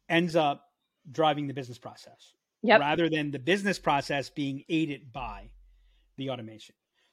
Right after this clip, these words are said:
Speaker 1: So you better have the ritual of, "How am I thinking about this?" You know, my, my, my favorite thing when I look at people's playbooks is they've got one play, right?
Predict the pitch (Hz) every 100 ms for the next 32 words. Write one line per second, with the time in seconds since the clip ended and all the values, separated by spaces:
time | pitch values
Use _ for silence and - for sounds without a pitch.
0 | - 170 147 180 160 127 165 185 196 156
1 | 170 147 151 147 147 160 143 139 123 123
2 | - _ _ - - 165 190 190 170 151
3 | 147 156 123 139 131 117 127 123 - 131
4 | 113 - - - _ - 196 185 147 170
5 | 175 170 165 170 165 - 196 190 175 196
6 | 214 196 156 _ - - - 170 165 156
7 | 170 170 143 185 160 - 190 214 165 -
8 | 165 151 127 165 147 165 160 156 156 156
9 | 208 143 _ _ _ _ _ _ _ _
10 | _ _ _ _ _ _ 160 151